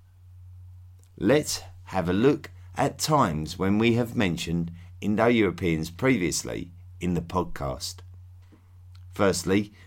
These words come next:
we mentioned the Hittites, who were the subject of episode five. The language of the Hittites demonstrates Indo-European characteristics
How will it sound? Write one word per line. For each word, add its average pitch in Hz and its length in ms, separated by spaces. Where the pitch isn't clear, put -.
we 98 100
mentioned 95 580
the - 100
Hittites, 101 840
who 101 140
were 107 100
the 123 100
subject 80 560
of - 200
episode 76 580
five. 85 560
The 90 120
language 101 440
of 95 120
the 90 80
Hittites 107 640
demonstrates 104 840
Indo-European 90 960
characteristics 85 1120